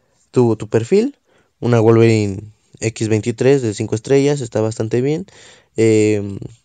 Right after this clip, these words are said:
Morningstar, eh, Mephisto y Psico o algo así, no me acuerdo muy bien su nombre, ya saben que soy pésimo para los nombres, ¿vale? Está,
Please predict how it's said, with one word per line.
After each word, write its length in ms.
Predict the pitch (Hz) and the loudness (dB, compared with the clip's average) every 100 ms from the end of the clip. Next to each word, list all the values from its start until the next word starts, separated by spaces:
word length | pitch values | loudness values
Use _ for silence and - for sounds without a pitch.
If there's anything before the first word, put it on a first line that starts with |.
| _ - - | _ -18 -2
Morningstar, 800 | 117 110 110 - 123 143 156 160 _ _ - - _ - | 0 0 -2 0 2 2 -2 -8 _ _ -20 -20 _ -14
eh, 280 | - 104 | -6 -4
Mephisto 840 | 104 104 - 139 - 156 156 165 - - | -2 -2 -2 -4 0 2 2 0 -8 -10
y 560 | 117 120 123 123 - - _ _ | -4 -2 -2 -4 -6 -14 _ _
Psico 920 | _ - - 107 - 110 113 113 110 | _ -14 -10 -12 -2 2 4 4 2
o 260 | 98 98 101 | 0 -2 -2
algo 180 | 107 95 | -2 -2
así, 220 | - 120 | -8 -8
no 100 | 120 | -6
me 100 | 107 | -6
acuerdo 220 | 101 110 | -4 -2
muy 140 | 104 104 | -2 -4
bien 140 | 110 | -4
su 100 | 123 | -4
nombre, 260 | 139 151 147 | -6 -4 -4
ya 60 | |
saben 240 | 120 117 110 | -2 -4 -4
que 80 | - | -6
soy 120 | 110 | -8
pésimo 460 | - 104 - - | -6 -10 -8 -14
para 180 | - - | -12 -14
los 120 | - | -14
nombres, 280 | 62 - - | -20 -16 -10
¿vale? 240 | 104 123 196 - - - - - | -8 -6 -8 -14 -20 -20 -20 -10
Está, 300 | - 160 | -2 -2